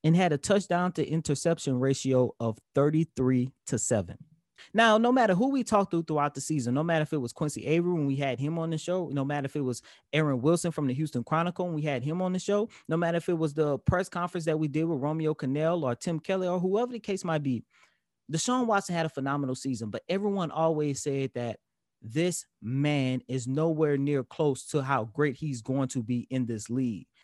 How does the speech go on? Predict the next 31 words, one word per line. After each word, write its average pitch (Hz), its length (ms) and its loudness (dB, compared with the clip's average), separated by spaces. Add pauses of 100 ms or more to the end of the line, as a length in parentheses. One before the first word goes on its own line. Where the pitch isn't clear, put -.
(200)
And 151 120 0
Deshaun 240 340 4
Watson 226 280 4
has 180 200 0
been 170 200 -2
phenomenal 160 520 0
ever 208 180 0
since 202 240 -4
he 196 140 -2
first 202 340 -2
stepped 160 220 0
foot 180 160 -2
on 156 140 0
the 123 80 0
field 165 280 0
for 135 100 -2
the 123 60 -2
Houston 131 340 -2
Texans 135 500 -2
during 143 240 0
his 123 140 -2
rookie 139 240 -4
season 135 360 -2
in 117 80 -2
twenty 131 220 -2
seventeen. 123 600 -2 (340)
However, 180 340 6
one 202 220 4
of 240 80 8
the 175 80 8
biggest 190 580 2